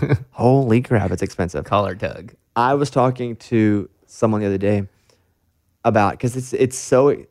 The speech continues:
Speaker 2: Kelly's the best at it, which is why, and she's not cheap either, but she's the best at it. And I was like, "Well, you get what you pay for, and Idol's giving me this money. I'm trying to budget it out." And I was talking to, uh, somebody who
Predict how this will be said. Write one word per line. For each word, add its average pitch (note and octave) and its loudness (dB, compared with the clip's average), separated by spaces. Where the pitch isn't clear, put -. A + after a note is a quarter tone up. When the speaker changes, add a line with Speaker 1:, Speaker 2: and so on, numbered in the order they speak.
Speaker 2:
Kelly's D#3+ 2
the A#2 -2
best A2 2
at F#2+ 6
it, E2 4
which G#2 0
is G2+ -12
why, F#2 -4
and A2+ -4
she's C3 -4
not F3 0
cheap D3 -4
either, A2 0
but A2 0
she's A#2 -6
the G#2+ -12
best D3 0
at F#2+ -2
it. - -10
And G2+ -8
I G#2+ -12
was G#2 -10
like, G2+ -12
"Well, A#2 2
you B2 -2
get A#2+ 2
what B2+ 0
you - -12
pay G#2 4
for, G2+ 0
and A2 0
Idol's A2 0
giving A2 0
me A2 0
this A2 -6
money. G2 -2
I'm F#2+ -6
trying G#2+ -8
to G#2+ -4
budget G#2+ 0
it A2+ -2
out." G2+ -4
And A#2+ 2
I B2+ 2
was B2+ 2
talking A#2+ 0
to, A2+ -2
uh, G2+ -2
somebody G#2+ -4
who G2 -8